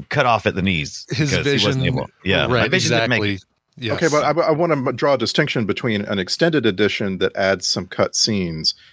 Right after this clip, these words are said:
Speaker 3: and
Speaker 1: Right.
Speaker 3: The Lord of the Rings, <laughs> because
Speaker 1: Right, oh, yeah.
Speaker 3: we're, we're absolutely
Speaker 1: That's
Speaker 3: talking
Speaker 1: the
Speaker 3: about The Lord of the
Speaker 1: things.
Speaker 3: Rings when it, what, what you have is essentially an eight-hour movie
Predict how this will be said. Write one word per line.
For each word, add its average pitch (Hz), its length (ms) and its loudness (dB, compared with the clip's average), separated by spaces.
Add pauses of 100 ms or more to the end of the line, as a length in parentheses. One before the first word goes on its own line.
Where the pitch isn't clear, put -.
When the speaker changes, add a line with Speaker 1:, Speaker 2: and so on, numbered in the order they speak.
(180)
Speaker 3:
and 104 340 2
Speaker 1:
Right. 76 140 -4
Speaker 3:
The 120 80 0
Lord 107 240 2
of 98 40 4
the 98 80 2
Rings, 80 320 -2 (220)
<laughs> 185 200 0
because 170 440 2
Speaker 1:
Right, 113 160 4
oh, 110 100 4
yeah. 113 240 2
Speaker 3:
we're, 156 180 2 (280)
we're 160 220 2
absolutely 175 640 2
Speaker 1:
That's 233 100 2
Speaker 3:
talking 131 300 0
Speaker 1:
the 120 60 2
Speaker 3:
about 117 180 0
The 123 80 0
Lord 110 180 2
of 107 60 2
the 104 80 2
Speaker 1:
things. 101 80 0
Speaker 3:
Rings 98 240 -2
when 101 320 0
it, 113 160 -2
what, 120 260 0
what 123 260 0
you 117 120 2
have 139 340 2
is 104 220 0
essentially 110 960 2 (400)
an 104 200 2
eight-hour 104 520 2
movie 95 680 0